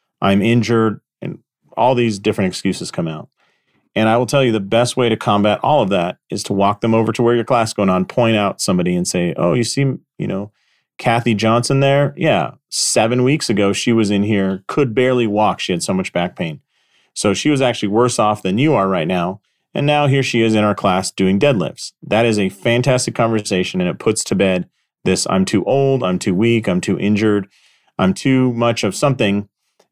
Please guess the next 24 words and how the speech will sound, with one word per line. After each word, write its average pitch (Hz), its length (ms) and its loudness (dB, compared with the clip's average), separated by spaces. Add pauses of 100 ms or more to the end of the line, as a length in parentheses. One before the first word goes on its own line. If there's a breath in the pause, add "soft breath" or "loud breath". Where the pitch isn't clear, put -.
and 92 380 -2
allows, 98 680 0
uh, 90 280 -2
those 95 180 -4
people 95 340 -2
to 87 540 -2 (1600)
kind 113 180 2
of 90 220 0 (240)
reassure 113 640 0
themselves 95 460 0
that 87 140 -6
they 90 100 0
can 87 160 -6
handle 92 340 -4
it. - 120 -12 (540 soft breath)
So 107 220 0
I 101 160 0
would 127 440 -4
want 117 500 0
that 113 220 0
class 101 340 0
running 104 300 2
while 98 240 2
your 95 360 0